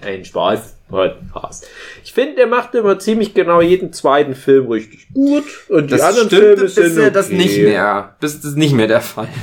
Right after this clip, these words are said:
Speaker 1: Ja,
Speaker 2: war.
Speaker 1: stimmt. Es ist nicht mehr ganz so der
Speaker 2: Es war
Speaker 1: Fall.
Speaker 2: mal so.
Speaker 1: Ich wüsste doch grad nicht, was so der letzte war, der mich wirklich, also ganz ehrlich, ich fand ja Inception auch gut. Hat mir
Speaker 2: Ja.
Speaker 1: auch gefallen. So im Kino.
Speaker 2: Ja,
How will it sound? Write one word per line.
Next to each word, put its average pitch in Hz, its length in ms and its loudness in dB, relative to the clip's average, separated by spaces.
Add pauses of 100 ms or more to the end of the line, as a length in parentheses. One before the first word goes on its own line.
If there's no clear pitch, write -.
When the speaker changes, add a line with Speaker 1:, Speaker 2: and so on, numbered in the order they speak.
(140)
Speaker 1:
Ja, 113 220 2
Speaker 2:
war. 117 180 2
Speaker 1:
stimmt. 110 240 -2
Es 107 220 -10
ist 123 120 -10
nicht 107 160 -10
mehr 101 140 0
ganz 101 300 -4
so 107 100 -2
der 101 140 4
Speaker 2:
Es - 120 -4
war 151 140 2
Speaker 1:
Fall. 170 80 0
Speaker 2:
mal 92 300 -2
so. 98 420 -4
Speaker 1:
Ich 120 140 -6
wüsste 180 260 2
doch - 120 -2
grad 113 260 0
nicht, 120 240 -6
was 117 180 0
so 120 100 -2
der 113 140 4
letzte 131 380 0
war, 113 120 2
der 113 140 2
mich 110 180 -10
wirklich, - 300 -4
also 110 260 -4
ganz 156 300 -6
ehrlich, 143 420 -2
ich 92 120 -20
fand 147 260 -6
ja 123 140 2
Inception 113 640 -8
auch 85 380 -10 (160)
gut. - 280 -20 (140)
Hat 123 220 -4
mir 120 140 0
Speaker 2:
Ja. 110 140 0
Speaker 1:
auch - 300 0
gefallen. - 540 -16 (220)
So 98 120 -8
im - 140 -14
Kino. 107 140 -6
Speaker 2:
Ja, 123 260 0